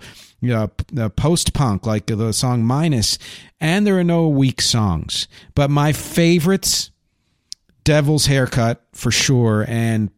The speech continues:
please keep in mind that that's on the bonus video at patreon dot com slash music is not a genre. I'm doing an ac-, an acoustic version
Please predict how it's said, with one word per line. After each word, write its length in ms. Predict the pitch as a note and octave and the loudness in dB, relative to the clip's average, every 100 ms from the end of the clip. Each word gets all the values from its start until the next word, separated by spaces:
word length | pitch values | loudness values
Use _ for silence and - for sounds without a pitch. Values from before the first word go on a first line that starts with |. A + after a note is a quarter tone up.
| _ | _
please 280 | - C#3 C#3 | -4 -2 -2
keep 260 | D#3 C3+ C3 | -2 -2 -2
in 180 | A#2+ A2+ | -2 -2
mind 460 | A#2 A#2+ B2 A#2+ | -2 -2 -2 -2
that 180 | G#2 E2 | -2 -2
that's 340 | F#2 G#2+ - - | -4 -2 -4 -2
on 180 | A2+ A#2 | 0 0
the 60 | |
bonus 420 | G2 G#2 G#2+ A2+ - | 0 0 2 0 0
video 480 | B2+ C3+ C3+ C3+ | 0 2 2 2
at 100 | C3+ | 0
patreon 440 | - G#2+ - A#2 A#2 | 0 -2 0 0 0
dot 200 | A2+ - | 0 0
com 200 | A#2 A2 | -2 0
slash 300 | A#2 A2 - | -2 -2 0
music 240 | A2+ A2 | 0 0
is 80 | G#2 | -2
not 140 | A#2 | -2
a 20 | G#2+ | -2
genre. 280 | A2+ A#2 | -2 -2
I'm 200 | G#2+ A2 | -2 -2
doing 220 | A2 A2+ A2 | 0 0 0
an 100 | G#2+ | -2
ac-, 220 | - B2 | -4 -4
an 100 | A2 | -4
acoustic 460 | G#2 C3+ - - - | -2 -2 -2 -4 0
version 440 | B2 A#2 B2+ | 0 0 0